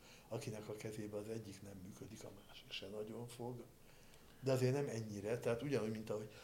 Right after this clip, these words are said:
azért a klasszikus, régi, poroszos tanár, tan-, szóval tanórák, azok működnek még leginkább mindenki kezében, kivéve a jó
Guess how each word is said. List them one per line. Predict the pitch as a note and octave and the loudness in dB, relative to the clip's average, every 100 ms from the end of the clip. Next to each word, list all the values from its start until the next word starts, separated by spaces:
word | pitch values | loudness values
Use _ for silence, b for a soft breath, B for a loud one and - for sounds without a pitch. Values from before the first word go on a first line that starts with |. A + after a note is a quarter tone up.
| B B | B B
azért | - B2+ B2 | -2 2 2
a | B2 B2 - | 2 0 -2
klasszikus, | - E3 D#3+ B2 - G#2+ - A#2 | 8 8 8 2 -2 -4 -2 2
régi, | C#3+ C3+ B2 G#2+ G#2 | 2 4 0 -2 0
poroszos | C3 A#2+ G#2+ - G#2 - - | 4 4 2 0 0 -2 0
tanár, | A#2+ B2 B2 C3+ C#3+ C#3 - - | 0 2 2 2 2 -2 -8 -4
tan-, | C3 - | -2 -2
szóval | - A#2 A#2+ | 0 0 2
tanórák, | C3 C3+ B2 B2+ B2 C#3+ - - B B B | 4 6 6 8 8 6 0 -8 B B B
azok | C3+ B2 F#2+ F#2+ | 0 0 0 -4
működnek | G2 - G#2 G#2 G#2 | -10 -6 -6 -6 -6
még | G#2 A2 | -6 -6
leginkább | G#2+ G#2+ A2+ A2 G#2+ | -6 -8 -6 -4 -4
mindenki | G#2+ F#2 - G2+ A#2 G2+ | -4 -8 -10 -12 -12 -8
kezében, | G#2+ A2 A2 A2 A2 A#2 B2 - - B B | -6 -6 -4 -4 -2 0 0 -4 -14 B B
kivéve | - A#2 G2 G2+ | -4 -2 0 0
a | G#2 | -2
jó | - | -2